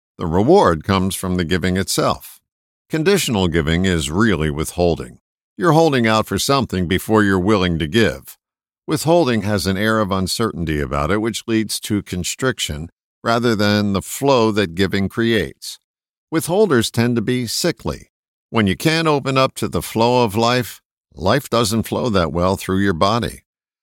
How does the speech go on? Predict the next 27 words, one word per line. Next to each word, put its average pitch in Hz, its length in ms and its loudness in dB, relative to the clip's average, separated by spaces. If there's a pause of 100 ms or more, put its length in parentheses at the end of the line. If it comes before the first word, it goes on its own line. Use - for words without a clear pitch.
(180)
Some 208 240 0
withholders 95 600 0
are 90 140 4
afraid 104 380 0
to 98 160 -2
allow 92 420 2
themselves 76 580 -4
to 73 100 -10
flow. 73 500 -2 (420)
The 98 120 -6
fear 165 340 2
that 113 140 0
keeps - 340 -2
them 101 160 0
from 90 260 0
giving 113 300 2
of 76 160 0
themselves 90 720 -2
is 101 240 -2
the 90 120 -2
conditioned 95 640 -2
misperception 110 920 -2 (140)
that 82 200 -2
they 110 140 4
are 95 140 2
not 80 240 0
enough. 78 540 -2